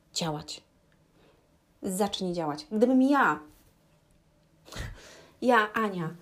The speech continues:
<laughs> była pretensjonalna, ja nigdy bym nie była w tym miejscu, w którym jestem. Bóg działa w moim życiu niesamowite, niesamowicie.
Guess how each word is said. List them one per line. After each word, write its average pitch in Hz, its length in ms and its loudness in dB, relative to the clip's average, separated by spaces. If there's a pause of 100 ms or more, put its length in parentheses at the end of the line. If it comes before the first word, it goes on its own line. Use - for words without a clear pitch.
(840)
<laughs> - 800 -10
była 233 220 2
pretensjonalna, 226 680 0
ja 226 80 -2
nigdy 269 200 -2
bym 277 300 0
nie 277 140 2
była 294 140 -2
w 294 60 -8
tym 285 120 -2
miejscu, 302 260 -4
w - 20 -14
którym 285 220 -4
jestem. 190 500 -8
Bóg 269 320 -6
działa 269 220 0
w 269 40 -4
moim 254 480 2
życiu 247 240 -6
niesamowite, 254 800 0 (840)
niesamowicie. 269 800 2